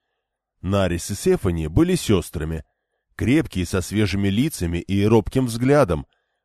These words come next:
гордые своими ливреями и счастливые тем, что их выбрали для услужения леди вместо мытья полов в коридорах. Они испытывали не меньшее благоговение перед Эссанде,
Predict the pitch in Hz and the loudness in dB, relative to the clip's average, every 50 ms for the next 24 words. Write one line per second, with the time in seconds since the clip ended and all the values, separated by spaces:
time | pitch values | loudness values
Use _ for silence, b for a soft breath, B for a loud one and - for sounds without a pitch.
0 | _ - 78 85 104 104 101 92 82 85 92 90 - - 92 95 95 95 92 92 | _ -12 -2 2 4 4 4 4 2 0 0 0 -2 -2 0 0 2 2 2 0
1 | 92 92 92 92 92 95 95 92 101 110 131 143 139 127 107 92 87 90 - - | 0 0 0 0 2 0 2 2 2 2 2 2 2 2 2 2 0 -2 -2 -4
2 | 101 95 - - - 131 127 123 - - - 107 107 113 110 110 - - - 143 | -4 -4 -4 -2 0 0 0 0 -2 -4 -4 -2 0 2 2 2 0 -2 0 2
3 | 147 143 135 113 - _ _ _ _ _ - - - - 143 139 127 107 113 120 | 2 4 2 0 -6 _ _ _ _ _ -16 -6 4 6 6 6 6 6 4 6
4 | 143 139 117 107 123 123 117 120 104 110 127 131 127 - - 120 127 123 104 123 | 6 6 6 6 6 6 6 4 4 4 4 4 4 4 2 2 2 2 4 4
5 | 135 131 127 123 120 117 117 131 143 139 123 107 120 113 107 123 123 113 - - | 2 4 4 4 6 6 6 6 4 4 4 4 2 2 2 0 0 0 0 0
6 | 123 120 127 113 - 120 120 113 - - 117 120 123 120 104 - - - 113 110 | 0 0 0 0 2 2 2 2 4 4 4 6 6 4 4 2 -2 -4 -2 0
7 | 117 120 110 95 87 80 73 67 - - - _ _ _ _ _ _ _ _ _ | 0 0 2 2 2 2 2 -2 -8 -12 -18 _ _ _ _ _ _ _ _ _
8 | _ _ _ _ _ _ _ _ _ 82 95 98 98 98 95 - - - 113 101 | _ _ _ _ _ _ _ _ _ -2 0 2 2 0 0 -2 0 2 2 2
9 | 95 - 95 95 98 98 104 104 107 113 113 117 120 120 110 - - 110 104 92 | 2 2 0 2 2 2 2 2 2 2 4 4 4 4 2 2 0 0 0 2
10 | 98 107 107 98 107 101 107 113 113 113 113 110 110 110 107 98 - 113 104 107 | 2 2 2 2 0 2 2 4 4 6 4 4 4 4 2 2 2 2 2 2
11 | 101 95 107 101 - - 131 131 131 127 120 117 110 | 2 2 -2 -4 -2 0 2 2 2 2 2 0 0